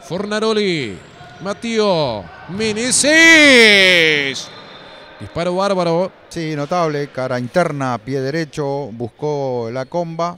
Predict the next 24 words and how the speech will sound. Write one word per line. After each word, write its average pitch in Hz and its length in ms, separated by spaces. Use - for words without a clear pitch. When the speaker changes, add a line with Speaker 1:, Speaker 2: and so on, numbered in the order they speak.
Speaker 2:
Muy 196 360
cerquita. 131 640
Ahí 120 220
está 131 240
la 113 280
reiteración 127 840
de 120 180
la 123 140
jugada. 175 560
Se - 180
escapó 143 320
del 143 120
sexto 131 320
el 120 60
equipo 117 320
de 110 80
Tigre. 87 380
Speaker 1:
Tiro 165 180
de 180 60
esquina 196 320
y 202 80
es 190 40
para 196 180
Chaná. 180 580